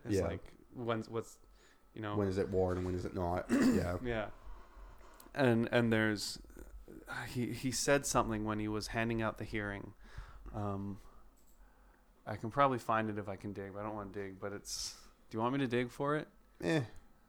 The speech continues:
Speaker 2: Ad lib it.
Speaker 1: Uh, it's something along the lines that, like,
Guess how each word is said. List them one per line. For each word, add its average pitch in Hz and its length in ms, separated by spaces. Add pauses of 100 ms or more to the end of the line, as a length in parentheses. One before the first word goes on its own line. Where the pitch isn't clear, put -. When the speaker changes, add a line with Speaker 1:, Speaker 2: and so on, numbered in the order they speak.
(240)
Speaker 2:
Ad 127 200
lib 107 140
it. 92 120 (1200)
Speaker 1:
Uh, 127 720 (680)
it's 185 160
something 180 300
along 151 300
the 135 100
lines 123 360
that, 113 200
like, 107 280